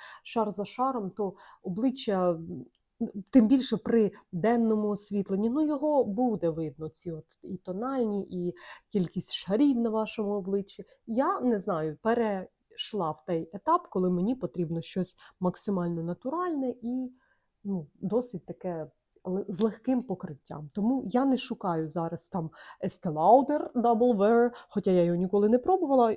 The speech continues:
ну, я просто знаю от там по відгукам, який він має бути. А це, дівчата, мабуть, що я знайшла ще один свій фаворит. Він виглядає достатньо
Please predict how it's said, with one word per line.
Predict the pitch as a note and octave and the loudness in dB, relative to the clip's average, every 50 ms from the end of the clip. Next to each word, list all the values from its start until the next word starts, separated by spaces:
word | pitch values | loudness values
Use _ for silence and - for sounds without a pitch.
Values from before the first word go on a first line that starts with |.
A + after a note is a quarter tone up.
| - | 0
ну, | - C4+ D#4 | 2 4 4
я | C#4+ G#3+ - | 4 4 2
просто | - C4 B3+ - G3 | 0 -4 -4 -4 -6
знаю | D3+ D#3+ F3+ F#3+ F#3+ F3+ E3 E3 E3 | -6 -4 -2 -2 -2 -2 -4 -6 -8
от | E3 - | -10 -12
там | _ D#3+ D3 D3+ | _ -10 -10 -10
по | - - F3+ E3+ E3 E3 - - _ _ _ _ - | -6 -2 -2 -2 -2 -2 -6 -12 _ _ _ _ -2
відгукам, | F3+ A3 A3+ F#3+ F#3 - - E3+ E3 E3 | -2 0 0 0 -2 -4 -4 -6 -6 -6
який | F3 F3+ - G#3 G#3 | -6 -6 -4 -4 -4
він | F#3+ F#3 E3+ E3+ | -2 -2 -4 -4
має | E3+ E3+ E3+ E3 | -4 -4 -4 -6
бути. | D3+ D#3 D#3 - - - _ _ | -6 -6 -8 -10 -12 -16 _ _
А | - F3 - - | -16 -16 -16 -14
це, | - - - F3+ F3 F#3 G#3+ C#4 C#4+ _ _ _ _ _ _ _ _ _ _ _ _ _ _ _ _ - _ _ _ _ _ _ _ _ _ _ _ _ _ _ _ _ _ - | -14 -12 -8 -6 -6 -6 -6 -8 -10 _ _ _ _ _ _ _ _ _ _ _ _ _ _ _ _ -20 _ _ _ _ _ _ _ _ _ _ _ _ _ _ _ _ _ -12
дівчата, | D#3 F3+ F3 - - - F3 D#3+ - - G3+ - _ _ _ _ _ _ _ _ _ _ _ _ _ _ - | -10 -10 -10 -10 -10 -12 -12 -12 -12 -16 -20 -20 _ _ _ _ _ _ _ _ _ _ _ _ _ _ -4
мабуть, | G3 G3 F#3 D#3+ F#3 B3 D4+ D4 - | -2 -2 -2 -2 -2 -2 -4 -4 -8
що | - - - - C#4 C4+ A#3+ B3+ - - - | -14 -20 -12 -6 -6 -6 -6 -6 -10 -14 -8
я | A3+ F#3+ G#3+ A3 A3+ A#3 | -2 -2 0 0 -2 -4
знайшла | A3 F#3+ F#3+ G3+ G3 F#3 - - - F3+ F#3 G#3 A3+ A#3 _ _ _ _ _ _ _ | -6 -6 -6 -6 -6 -6 -8 -10 -8 -6 -6 -6 -6 -10 _ _ _ _ _ _ _
ще | _ _ - - - F3+ | _ _ -18 -12 -8 -8
один | G3 A3+ G#3 F#3+ G#3 G#3+ G#3+ | -6 -6 -6 -8 -10 -12 -12
свій | - - - F#3+ G#3 A3+ - _ _ _ _ | -16 -14 -12 -12 -12 -12 -14 _ _ _ _
фаворит. | - D#4 E4 D#4+ D4+ C#4 B3+ B3+ B3+ B3+ _ _ _ _ _ _ _ _ _ _ _ - - - - - - - - | -8 -8 -6 -6 -6 -6 -6 -8 -10 -12 _ _ _ _ _ _ _ _ _ _ _ -20 -20 -20 -20 -20 -16 -14 -10
Він | C#3+ D3+ F#3 C4 F#4 A4 F#4 | -4 0 2 4 4 4 4
виглядає | C4+ C4 G3+ G3+ F#3 D#3 D3 E3 D#3 F3+ A#3 C#4 D#4 C#4+ - | 4 4 4 2 0 0 -2 -2 0 0 0 0 0 -2 -4
достатньо | F#3+ D3+ F#3 F3+ - - - F#3 G3 A#3+ - - B3 A#3 A#3 | -6 -8 -8 -10 -10 -10 -6 -6 -6 -6 -6 -6 -8 -8 -8